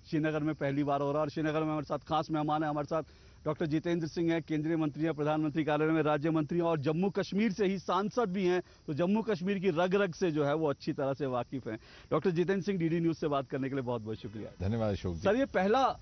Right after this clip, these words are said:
Speaker 1: चुनाव कई दृष्टि से, कई, अ, चीज़ों में कहे तो बहुत खास चुनाव है,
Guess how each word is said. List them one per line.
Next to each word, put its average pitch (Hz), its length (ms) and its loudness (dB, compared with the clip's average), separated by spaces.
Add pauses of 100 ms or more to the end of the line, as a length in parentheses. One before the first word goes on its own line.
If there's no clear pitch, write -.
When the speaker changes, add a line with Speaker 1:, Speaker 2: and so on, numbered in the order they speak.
(140)
Speaker 1:
चुनाव 170 460 2
कई 196 200 2
दृष्टि 147 440 0
से, 131 280 -2
कई, 165 340 0 (220)
अ, 127 160 -2
चीज़ों 139 300 -2
में 139 140 2 (400)
कहे 127 160 0
तो 135 180 -2
बहुत 127 240 -2 (140)
खास - 480 -4
चुनाव 135 320 0
है, 95 60 -8